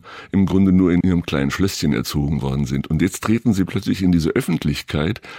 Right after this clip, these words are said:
Das ist ein Raum von Geselligkeit. Es ist nicht nur so, dass also hier aufgeklärte Menschen ihren Kopf anstrengen, um bestimmte Probleme zu lösen, sondern es sind Geselligkeitsformen.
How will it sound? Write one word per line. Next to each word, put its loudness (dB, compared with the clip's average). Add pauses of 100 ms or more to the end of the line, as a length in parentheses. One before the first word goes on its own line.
(220)
Das 2
ist 0
ein 4
Raum 2
von 4
Geselligkeit. 0 (400)
Es -2
ist 2
nicht 4
nur 6
so, 4
dass 0
also 2
hier 2
aufgeklärte 0
Menschen 2
ihren 0
Kopf -6
anstrengen, -2 (300)
um 2
bestimmte 0
Probleme 2
zu -4
lösen, 0 (280)
sondern 4
es -2
sind 2
Geselligkeitsformen. -2